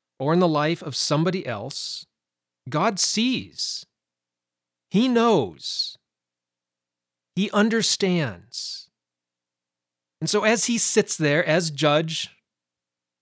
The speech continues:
we're on the bench, the guilty criminal on the bench, God looks at us and he says, "I will have mercy on whom I will have mercy,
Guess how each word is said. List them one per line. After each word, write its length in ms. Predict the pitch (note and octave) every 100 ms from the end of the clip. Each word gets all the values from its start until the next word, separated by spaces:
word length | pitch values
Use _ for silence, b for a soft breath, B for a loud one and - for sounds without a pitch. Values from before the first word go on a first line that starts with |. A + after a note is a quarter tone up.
| _ _ _ _ _ _ _ _ _ _ _ _ _ _
we're 180 | A2+ C3
on 220 | D#3 E3+
the 80 | F3
bench, 500 | C#3+ C#3+ D3+ D#3 -
the 80 | -
guilty 500 | A2 C3 F3 - F#3+
criminal 420 | D#3+ E3 E3+ E3+
on 240 | E3 D3 E3+
the 60 |
bench, 600 | D#3 B2+ C3 - - - - _ _ _ _ _ _
God 260 | C#3 F3 D3+
looks 280 | D#3+ -
at 80 | D#3+
us 240 | D3 C#3 -
and 120 | C3+
he 80 | B2+
says, 520 | - B2+ A#2+ A2+ - _ _ _ _ _ _ _
"I 180 | - E3+
will 200 | G#3+ F3+
have 220 | C3+ C3
mercy 840 | A2+ A#2+ C3+ F#3 - - G3+ G#3 A3
on 200 | B2 B2
whom 320 | C3+ F#3 C4
I 160 | - F#3
will 180 | F3+ G3
have 220 | F3+ D3+
mercy, 600 | C#3 F3+ - - F#3+ F#3+